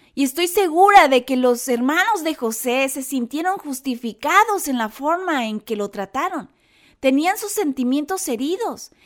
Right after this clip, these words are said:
y se sintieron ofendidos por José y por su papá. Pero más tarde, la ofensa produce frutos como ira, indignación,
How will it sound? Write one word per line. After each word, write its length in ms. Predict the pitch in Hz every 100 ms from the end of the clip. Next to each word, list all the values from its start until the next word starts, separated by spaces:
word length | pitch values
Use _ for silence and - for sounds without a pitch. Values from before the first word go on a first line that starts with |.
| _
y 120 | 277
se 100 | 302
sintieron 500 | 339 311 262 349 403 392
ofendidos 680 | - 254 233 277 440 453
por 180 | - 240
José 440 | 220 202 - 269 381
y 60 | 392
por 180 | - 214
su 160 | 208
papá. 480 | 180 185 294 381 370 _ _ _ _ _ _ -
Pero 200 | 294 311
más 380 | 330 392 - -
tarde, 580 | 370 392 381 247 233 247 - _
la 180 | 285 277
ofensa 640 | 262 - 320 370 415 403
produce 720 | 285 269 247 311 - 339 339 339
frutos 760 | - 285 370 381 240 190 -
como 380 | - 226 233 220
ira, 520 | 254 349 359 240 190 _ _
indignación, 1300 | - 240 254 240 220 226 233 262 320 339 277 190 196